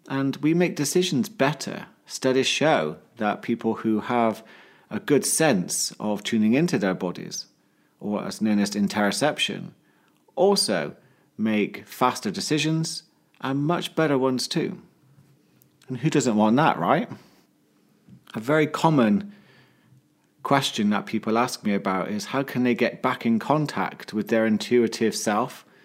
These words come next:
How can they begin to trust themselves again? 'Cause they seem to have lost the ability to make good decisions.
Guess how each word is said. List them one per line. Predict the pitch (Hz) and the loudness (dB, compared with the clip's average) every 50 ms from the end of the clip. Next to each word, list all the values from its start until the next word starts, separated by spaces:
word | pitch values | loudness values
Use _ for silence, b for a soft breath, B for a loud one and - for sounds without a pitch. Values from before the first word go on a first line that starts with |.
| b b b b b b b b | b b b b b b b b
How | b 131 135 | b -4 -4
can | 135 - 123 120 | 0 2 2 4
they | 120 117 | 4 4
begin | 110 113 117 - 127 120 | 4 2 2 4 4 2
to | 113 113 | 2 0
trust | - - - 165 180 - - | -2 2 2 2 2 2 0
themselves | - 127 113 - - 104 95 95 95 | 0 0 0 0 0 -2 -2 -2 -2
again? | 101 98 - 101 95 98 92 | -2 -2 -2 -2 -2 -2 -2
'Cause | 92 | -2
they | - 117 107 | -2 -2 -2
seem | - - 147 151 139 | 0 2 0 2 2
to | - | 2
have | 127 110 104 | 0 0 2
lost | 120 139 147 139 - - | 2 2 2 0 0 0
the | - 123 | 2 2
ability | 107 92 - - 180 202 220 170 - - - - 73 71 - b b b b b b b b b b b b | 2 2 2 2 4 4 4 2 0 -2 -4 -4 -6 -6 -8 b b b b b b b b b b b b
to | - - 117 117 | -2 2 2 4
make | 107 95 113 104 - - | 4 4 2 0 0 0
good | 220 202 | -2 -2
decisions. | - - 95 - - 151 151 147 113 - - - - - - - | -2 -2 -4 -2 -2 -2 -2 -2 -4 -8 -10 -12 -12 -12 -12 -14